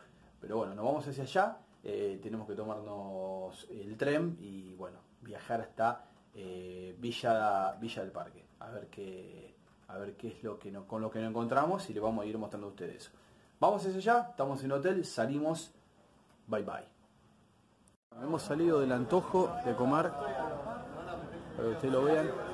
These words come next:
aquí en Villa del Parque. Miren toda la gente que hay afuera, ¿no? Impresionante, bueno, por cuestiones de respeto, por la cantidad de gente que había afuera, este, y adentro comiendo, eh, no, no filmamos adentro, había mucha gente.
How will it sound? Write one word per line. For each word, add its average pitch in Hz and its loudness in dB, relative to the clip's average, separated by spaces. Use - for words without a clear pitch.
aquí 120 2
en 107 -2
Villa 123 -2
del 113 0
Parque. 135 2
Miren 151 4
toda 175 6
la 156 6
gente 165 4
que 147 4
hay 151 8
afuera, 131 4
¿no? 143 2
Impresionante, 156 2
bueno, 120 4
por 117 2
cuestiones 135 2
de 127 2
respeto, 139 4
por 113 4
la 110 4
cantidad 117 2
de - -4
gente 131 2
que 120 6
había 123 6
afuera, 143 4
este, - 2
y 107 4
adentro 127 4
comiendo, 143 6
eh, 104 2
no, 127 6
no 117 4
filmamos 113 0
adentro, 110 4
había 127 6
mucha 131 0
gente. 101 -2